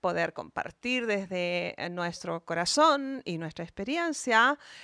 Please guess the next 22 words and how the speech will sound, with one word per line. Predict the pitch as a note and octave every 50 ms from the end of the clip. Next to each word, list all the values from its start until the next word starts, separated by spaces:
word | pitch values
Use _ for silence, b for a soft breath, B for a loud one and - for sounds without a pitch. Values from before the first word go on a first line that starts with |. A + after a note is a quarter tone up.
| B B -
am, | - A3+ A3 A3 A3 A3 A3+ -
algunos | - A3+ A#3 B3 E4 G4+ G4+ F#4 D4+ -
recursos | C#4+ C#4 C4 - - F#4+ G4 F#4 - - - G3+ F3+ F#3 F#3+ -
para | - - G#3 G3+ G3+ G3+
su | - - - B3
familia. | - - B3+ A#3+ A#3+ B3+ A#3+ E3+ D3 C3+ C#3 F#3+
Eso | G#3+ - - C#4
nos | C#4 C4 A#3
dedicamos | A#3 A3+ F#3+ G3+ - G#3+ A3+ - A3+ -
como | - G#3+ G#3 G#3+
Raíces. | - C4 D4 A#3+ E3 - - A#2+ - - B B B B B B B B -
Hemos | A#3 D#4 G#4 C5 A#4 G4+
estado | F#4 - - G#4+ A4+ A4 F4+ G#3+ G#3+ A#3+ C#4 D4 - - - G#3
planteándoles, | - A#3+ A3+ A3+ A3+ - C4+ D#4+ D#4 A3+ F3 F3+ F3+ F3+ G3 A3 C4 C#4 - - - -
eh, | G#3+ G#3 G3+ G3+ G3+
desde | G3 G3+ G3 F#3 G3+ G3+ G3+
hace | G#3 G#3+ - - - A3 G#3+ G#3+ G#3+ A3 G#3 G#3 B B B B B B _
algunas | G3 F#3+ F#3+ G3+ G3+ G3+ G3 G3+ -
semanas | - A3 C4+ G4 A#4+ A4 D#4 F4 A4 A#4+ - - - _
estas, | - G#3+ A3 G#3+ - - - A#3+ A3+ A3+ A3+ A3+ A3+ A3 - -
estos | A3 - - D4+ -
recursos | - A3+ G#3 - - - B3+ B3+ B3 A#3+ - - - D4 D#4 F#4 G4+ - - -